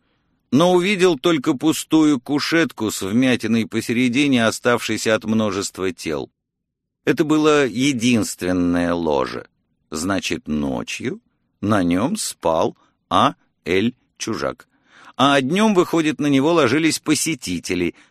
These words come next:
оберегающие свои души, словно хрупкое стекло. В моей голове это не укладывалось.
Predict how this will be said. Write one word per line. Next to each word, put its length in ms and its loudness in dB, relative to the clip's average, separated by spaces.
оберегающие 840 2
свои 340 0
души, 460 -2
словно 460 -2
хрупкое 640 -6
стекло. 580 -14
В 120 -2
моей 320 0
голове 580 -2
это 560 -4
не 180 -2
укладывалось. 840 -4